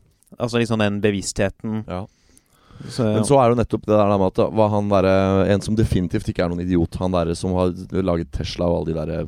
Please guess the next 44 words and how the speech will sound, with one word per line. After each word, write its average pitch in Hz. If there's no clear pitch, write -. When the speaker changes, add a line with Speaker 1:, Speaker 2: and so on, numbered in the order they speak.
Speaker 2:
som -
driver 85
hundre 87
Speaker 1:
Ja, 123
Speaker 2:
som 107
Speaker 1:
Elon, 113
Speaker 2:
forskjellige. 85
Speaker 1:
Elton 123
Musk. -
Speaker 2:
Ja, 85
han. 82
Han 123
var 87
jo, 104
øh, 80
har 82
jo 90
vært -
ute 92
og 90
sagt -
om 90
at, 85
øh, 101
sjansen -
for 92
at 107
vi 101
er 92
en 92
simulering, 95
en 104
datasimulering, 92
er 87
høyere 98
enn 92
at 85
vi 92
liksom 87
bare 85
tilfeldigvis 82
er 82
blitt 80
til 85